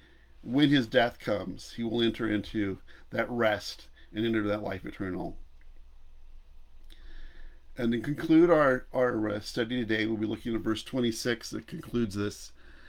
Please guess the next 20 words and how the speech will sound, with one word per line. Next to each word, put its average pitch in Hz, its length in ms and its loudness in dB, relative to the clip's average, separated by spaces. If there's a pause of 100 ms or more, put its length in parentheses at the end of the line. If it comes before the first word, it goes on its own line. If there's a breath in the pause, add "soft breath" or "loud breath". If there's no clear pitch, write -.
(260 soft breath)
this 117 180 0
section 113 480 0
here 101 300 0
of, 131 240 -4 (180)
of 104 220 -4
our 101 260 0
letter. 107 460 0 (1400 loud breath)
And - 100 0
in 127 80 6
verse 156 140 8
twenty-six 165 400 8
we 151 100 8
read, 131 380 4
"Then, 180 500 8 (140)
through 147 140 2
my 120 120 4
being 143 380 6
with 170 160 10
you 180 120 4
again, 110 560 2